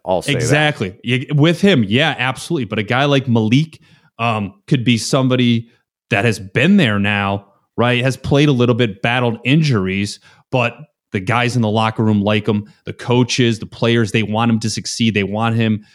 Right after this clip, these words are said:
Speaker 2: to be successful, dude. So, like, there's so many different ways that you can be a leader on a football team, and he seems like he really wants to become that guy, and he wants to be that guy. And even keep in mind as well, Cam Sullivan Brown's not there anymore. Daniel George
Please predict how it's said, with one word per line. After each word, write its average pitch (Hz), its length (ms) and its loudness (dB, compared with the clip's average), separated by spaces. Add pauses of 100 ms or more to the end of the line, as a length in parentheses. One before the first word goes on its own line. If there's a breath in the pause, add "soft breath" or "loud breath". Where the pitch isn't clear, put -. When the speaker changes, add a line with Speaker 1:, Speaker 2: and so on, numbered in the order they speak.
(200 soft breath)
Speaker 2:
to 120 100 -2
be 113 180 2
successful, - 920 -4
dude. 95 160 -10 (160 loud breath)
So, 139 160 0
like, 131 240 -2
there's 196 340 0
so 190 220 2
many 190 240 4
different 143 440 -2
ways 135 320 2
that 107 140 0
you 120 140 0
can 117 160 2
be 113 80 2
a 98 80 -2
leader 120 360 2
on 107 120 0
a 95 40 -10
football 117 440 -6
team, 147 420 -2
and 104 80 -10
he 143 220 -6
seems 131 340 0
like 110 240 -4 (220 soft breath)
he 143 200 2
really 127 340 2
wants 120 320 -2
to - 40 -16
become 110 380 -2
that 107 220 -2
guy, 107 280 0 (300 loud breath)
and 95 80 -10
he 120 160 0
wants 110 640 -4
to - 100 0
be 117 200 2
that 110 220 0
guy. 190 180 0
And 147 100 2
even 165 240 4
keep 156 160 -8
in 147 80 -4
mind 143 220 0
as 113 120 -4
well, 139 240 2
Cam 127 220 -2
Sullivan 120 460 2
Brown's 123 360 -2
not 95 160 -6
there 92 100 -12
anymore. 90 260 -14
Daniel 117 340 0
George 170 500 -4